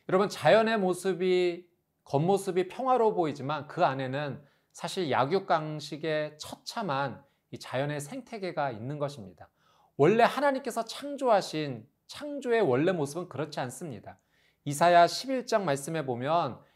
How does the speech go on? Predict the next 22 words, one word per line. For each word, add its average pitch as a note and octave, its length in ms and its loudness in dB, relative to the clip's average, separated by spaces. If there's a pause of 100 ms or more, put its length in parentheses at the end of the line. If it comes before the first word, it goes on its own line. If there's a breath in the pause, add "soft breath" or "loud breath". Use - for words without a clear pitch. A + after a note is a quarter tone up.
(100)
이 - 100 -10
평화로운 A#3+ 520 0
모습이 D3 380 -4
그려져 C#3+ 360 -2
있는데 G#2+ 600 -6 (320 soft breath)
어린이가 F3+ 580 4
독사굴에 E3+ 640 0
손을 A3+ 380 -4
넣어도 C#3 380 0
해를 C4 300 -4
받지 E3+ 300 -2
않고 F#2+ 420 -12 (380)
사자가 F#3+ 640 0
풀을 A3+ 280 -2
먹고 E3+ 560 -2
어린 G3+ 300 2
양과 F3+ 680 2 (300 soft breath)
뒹굴며 E3 720 -2
뛰노는 B3 400 -2
모습이 C#3 640 -4
그려져 A#2+ 500 -2
있습니다. G#2+ 540 -12